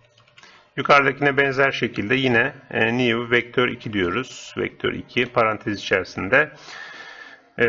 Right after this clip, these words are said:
yine box collider nokta center. Bu hazır zaten. Yani size doğrudan doğruya, e, bir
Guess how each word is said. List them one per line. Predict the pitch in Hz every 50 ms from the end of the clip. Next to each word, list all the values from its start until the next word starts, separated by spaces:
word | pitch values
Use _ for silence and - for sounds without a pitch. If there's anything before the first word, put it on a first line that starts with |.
| 113 110 110 107 107 104 104 104 101 - - - - - -
yine | - 139 139 139 127 127
box | 139 135 135 - -
collider | - 131 117 110 98 92 92 95 120 139 - - - - - - - - - - - - _ _ _ _ _ _ _ _ _ _ _ -
nokta | 131 123 117 117 - - - 135 151 156 143 135 131 -
center. | - - - - 160 151 139 131 - 107 95 98 131
Bu | 151 151
hazır | 135 151 139 139 135
zaten. | 127 120 117 98 90 - - 120 135 131
Yani | 127 123 123 127 123
size | 123 - 123 123 131 127 127
doğrudan | 131 127 127 127 131 131 131 123
doğruya, | 120 120 117 113 120 131 156 160 - - - - - - - - - - - _ _ -
e, | 120 113 113 110 117
bir | 131 139 127 - - - - - -